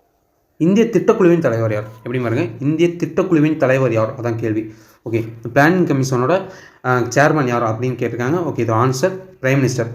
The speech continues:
பிரதம மந்திரி தான் பார்த்தீங்கன்னா பிளானிங் கமிஷனோட தலைவரா இருப்பார். ஒரு கவர்மெண்ட்டோட பிளானிங் கமிஷனோட தலைவர் யாருன்னு பார்த்தீங்கன்னா பிரதம மந்திரி. ஓகே, நெக்ஸ்ட் பாருங்க, உச்சநீதிமன்ற நீதிபதிகள் ஓய்வு பெறும் வயது. எப்படி பாருங்க, உச்சநீதிமன்ற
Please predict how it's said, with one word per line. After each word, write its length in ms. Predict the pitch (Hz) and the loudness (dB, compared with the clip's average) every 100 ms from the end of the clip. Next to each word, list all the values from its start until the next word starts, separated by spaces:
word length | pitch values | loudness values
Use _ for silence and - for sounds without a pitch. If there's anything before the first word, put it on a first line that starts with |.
| - - | -12 -6
பிரதம 320 | 127 131 175 156 | -2 2 4 2
மந்திரி 200 | 123 131 | 0 0
தான் 100 | 131 | 0
பார்த்தீங்கன்னா 280 | 110 123 170 - | -2 -2 -4 -2
பிளானிங் 340 | 147 175 196 147 | 2 2 2 0
கமிஷனோட 400 | 120 113 127 170 - - | -2 -4 -4 -4 -8 -4
தலைவரா 320 | 131 135 127 | 0 2 2
இருப்பார். 240 | 110 110 110 - - - _ _ | 0 -2 -6 -10 -20 -20 _ _
ஒரு 200 | 135 127 123 - - | -6 -4 -4 -8 0
கவர்மெண்ட்டோட 480 | 131 147 170 147 135 131 | 4 4 4 2 0 0
பிளானிங் 280 | 131 143 165 | 0 2 2
கமிஷனோட 340 | 135 - 131 120 127 | 0 -4 -4 -4 0
தலைவர் 260 | 151 156 | 2 2
யாருன்னு 180 | 123 117 | 0 -2
பார்த்தீங்கன்னா 280 | 107 117 180 185 - _ _ - | -4 -2 -4 -6 -16 _ _ -8
பிரதம 300 | 120 131 123 | -2 0 0
மந்திரி. 220 | 120 147 170 - - - 135 | 0 0 -2 -8 -20 -14 -10
ஓகே, 120 | 127 - - - _ _ _ - - - _ _ _ _ | -8 -10 -14 -20 _ _ _ -20 -20 -20 _ _ _ _
நெக்ஸ்ட் 220 | 139 - 160 | -2 0 2
பாருங்க, 220 | 110 135 - - | 2 0 -4 -10
உச்சநீதிமன்ற 640 | 147 - 214 202 180 151 151 | -6 0 2 4 4 2 0
நீதிபதிகள் 440 | 143 151 113 143 147 | 0 -2 -2 -4 -2
ஓய்வு 180 | 156 175 | 2 2
பெறும் 140 | 135 127 | 2 -4
வயது. 180 | 107 104 - - | -6 -8 -12 -10
எப்படி 160 | 123 120 | -6 -4
பாருங்க, 180 | 117 117 - - - | -4 -6 -10 -18 -10
உச்சநீதிமன்ற 560 | 123 170 165 156 147 135 | -2 2 4 4 2 2